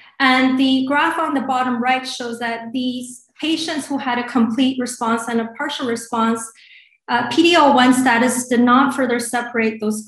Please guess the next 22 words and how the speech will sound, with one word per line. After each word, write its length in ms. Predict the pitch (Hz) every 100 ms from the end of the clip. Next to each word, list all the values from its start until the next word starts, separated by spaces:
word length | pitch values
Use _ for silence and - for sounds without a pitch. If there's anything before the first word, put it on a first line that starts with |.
| -
curves, 440 | 254 226 226 - -
again 300 | 233 254 262
suggesting 640 | 262 226 226 - 220 220
that, 320 | 220 214 214 - 233 233
um, 500 | 220 214 214 214 - -
the 120 | 226
degree 380 | 226 226 269 277
of 80 | 233
response 480 | 226 - 226 226 226 220
is 220 | 226 214
much, 180 | 226 233 - - _ -
uh, 160 | 226 220
more 200 | 220 214
important, 600 | 214 - 254 247 233 226
and 240 | 226 214
P 80 | 233
D 80 | 220
L 140 | 208
one 340 | 208 208 214 220
is 180 | 214
not 380 | 226 220 214 214
a, 320 | 214 208 208